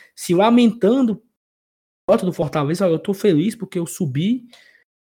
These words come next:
eu tô muito triste porque esse time não,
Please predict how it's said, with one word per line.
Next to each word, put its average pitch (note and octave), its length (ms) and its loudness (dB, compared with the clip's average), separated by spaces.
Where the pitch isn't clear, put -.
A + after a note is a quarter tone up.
eu G3+ 60 -4
tô G3 120 2
muito B3+ 220 2
triste A3 300 0
porque A#3 240 -2
esse G#3 160 -2
time F#3+ 440 -4
não, F#3 340 -2